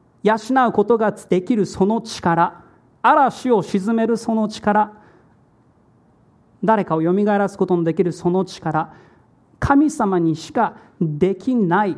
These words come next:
その喜ばしい見業が彼らの目の前ではなされ続けていました。御子は誠の神様でした。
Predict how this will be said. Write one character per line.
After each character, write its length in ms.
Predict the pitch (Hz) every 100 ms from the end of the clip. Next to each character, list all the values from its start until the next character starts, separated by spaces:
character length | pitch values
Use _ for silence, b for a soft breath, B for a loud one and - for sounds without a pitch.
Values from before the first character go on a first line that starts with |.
| -
そ 180 | - 214
の 120 | 226
喜 460 | 196 170 208 226 233
ば 160 | 226 208
し 220 | 240 240
い 20 |
見 160 | 165 156
業 240 | 165 170 175 180 175 170
が 280 | 170 170 151
彼 240 | - - 220
ら 100 | 208
の 140 | 180
目 140 | 175 180
の 160 | 202
前 200 | 208 196
で 100 | 160
は 340 | 170 160 143 - _ _ _ _ _ -
な 220 | 180 170
さ 180 | 165 220
れ 140 | 208 202
続 360 | - 202 220
け 140 | - 196
て 180 | 202 233
い 120 | 170
ま 160 | 160
し 140 | 151 -
た。 160 | 139 - _ _ _ _ _ _ _ _ _ _ _ _
御 160 | 175 262
子 160 | - 170
は 140 | 120 - b b b -
誠 460 | 175 - 226 226 220
の 240 | 214 208 B B B -
神 300 | 247 262 220
様 240 | 202 165
で 140 | 147
し 100 | 135
た。 200 | - 139